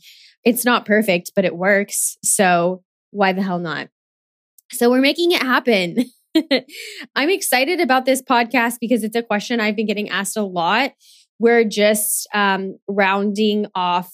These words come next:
the launch of the last H T A, and we have had so many conversations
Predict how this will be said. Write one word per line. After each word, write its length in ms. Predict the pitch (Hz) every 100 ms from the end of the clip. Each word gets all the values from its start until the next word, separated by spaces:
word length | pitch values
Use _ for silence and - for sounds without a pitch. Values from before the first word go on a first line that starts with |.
| -
the 100 | 175
launch 680 | 240 339 302 294 294 285 -
of 380 | 196 190 190 180
the 100 | 190
last 520 | 185 180 180 180 -
H 380 | 190 175 - -
T 160 | 202 214
A, 460 | 220 214 214 226 220 - - _ 196
and 680 | 196 185 185 185 180 180 180 -
we 280 | 202 190 214
have 140 | 220 196
had 300 | 190 180 180
so 320 | - 214 226
many 180 | 247 208
conversations 1000 | 214 196 190 190 185 196 185 185 185